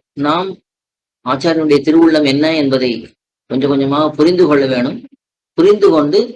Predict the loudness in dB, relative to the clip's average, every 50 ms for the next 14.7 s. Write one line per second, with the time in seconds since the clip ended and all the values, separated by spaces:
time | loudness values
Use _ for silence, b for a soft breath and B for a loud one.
0 | -20 _ _ _ _ _ -6 -2 0 2 2 2 0 -2 -2 -2 -2 -2 -2 0
1 | 2 2 2 2 0 -2 -2 0 -2 -2 0 0 -2 0 2 2 2 2 2 0
2 | -2 -4 -8 _ _ -8 -6 -4 -4 -2 -2 0 -2 0 -2 -4 -4 -6 -8 -10
3 | -12 -16 _ _ _ _ _ _ _ _ _ _ _ _ -2 0 0 2 2 2
4 | 4 4 4 4 2 2 0 0 0 -2 -4 -6 -6 -8 -4 -2 -2 -4 -4 -4
5 | -2 0 0 0 0 -4 -4 -4 -2 -2 -2 -2 -4 -4 -2 -2 -2 -2 -4 -6
6 | -12 _ _ _ _ _ _ _ _ _ _ _ _ _ _ _ _ _ _ _
7 | _ _ _ _ _ _ _ _ _ _ -6 -4 0 2 2 2 2 2 -2 -2
8 | -2 -2 -2 0 2 2 2 2 0 -2 -2 -2 0 0 0 0 0 -2 -6 -12
9 | _ _ _ _ -8 -6 -4 -4 -4 -4 0 0 2 4 4 2 2 2 2 2
10 | 2 0 0 -2 -4 -10 -8 -6 -2 0 0 0 0 0 -2 -2 -2 -2 -2 -2
11 | -2 -2 -4 -6 -10 -14 _ _ _ _ _ _ _ _ _ _ _ _ _ _
12 | _ _ _ _ _ -4 0 2 4 4 4 4 2 0 0 2 0 0 2 2
13 | 2 2 2 0 0 -2 -2 -2 0 0 -2 -4 -6 -12 -20 _ _ _ _ _
14 | _ _ _ _ -6 -2 -2 -2 -2 0 -2 0 0